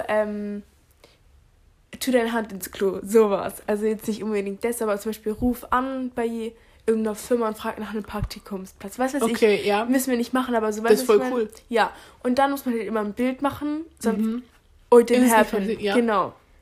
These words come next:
Speaker 1: So.
Speaker 2: Hast du das Spiel?
Speaker 1: Nein, aber das kann man so selber erstellen,
Speaker 2: Ach
Speaker 1: so.
Speaker 2: so, lass mal machen.
Speaker 1: Okay.
Speaker 2: Das können wir eigentlich jetzt machen.
Speaker 1: Können wir auch.
Speaker 2: Aber,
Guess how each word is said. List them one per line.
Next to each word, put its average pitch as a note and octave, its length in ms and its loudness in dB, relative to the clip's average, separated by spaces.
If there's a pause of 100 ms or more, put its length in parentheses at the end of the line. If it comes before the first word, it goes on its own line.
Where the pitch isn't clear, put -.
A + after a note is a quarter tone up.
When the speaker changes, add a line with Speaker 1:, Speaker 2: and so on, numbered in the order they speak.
(360)
Speaker 1:
So. G3+ 320 0 (120)
Speaker 2:
Hast C#4+ 160 -2
du A#3 40 -4
das G#3+ 120 -4
Spiel? G#3+ 280 -6 (380)
Speaker 1:
Nein, C#4 260 0
aber A3 200 0
das A#3 120 -2
kann B3+ 140 -4
man A#3 120 0
so G#3+ 80 -8
selber A3+ 300 2
erstellen, G#3+ 520 -2
Speaker 2:
Ach F#3+ 40 -2
Speaker 1:
so. F3+ 80 -2
Speaker 2:
so, C4 300 -2
lass A#3+ 240 -2
mal A3 80 0
machen. G#3 360 -6 (340)
Speaker 1:
Okay. B3 340 -2 (320)
Speaker 2:
Das - 80 -20
können A#3 180 -8
wir G#3+ 60 -4
eigentlich G#3 120 -6
jetzt A#3+ 200 -8
machen. - 260 -14
Speaker 1:
Können G#3+ 240 -10
wir G#3+ 100 -6
auch. G3 220 -6
Speaker 2:
Aber, G#3+ 300 -6